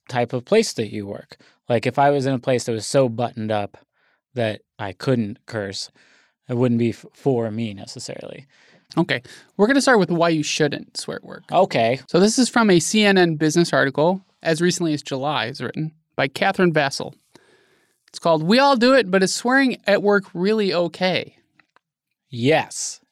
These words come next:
Speaker 1: Oh, okay. Sorry. Go ahead,
Speaker 2: So
Speaker 1: Catherine.
Speaker 2: the first category are legal issues.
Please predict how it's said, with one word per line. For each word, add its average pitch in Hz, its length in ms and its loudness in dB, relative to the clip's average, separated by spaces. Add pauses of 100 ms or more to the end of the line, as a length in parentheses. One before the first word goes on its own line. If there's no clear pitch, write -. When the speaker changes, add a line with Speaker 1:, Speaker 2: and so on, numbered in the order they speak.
Speaker 1:
Oh, 147 180 4
okay. 127 180 0
Sorry. 127 200 0
Go 147 140 4
ahead, 123 300 0
Speaker 2:
So 233 200 2
Speaker 1:
Catherine. 107 180 -10 (240)
Speaker 2:
the 180 80 2
first 294 220 0
category 208 480 4
are 175 140 4
legal 190 560 2
issues. - 680 -4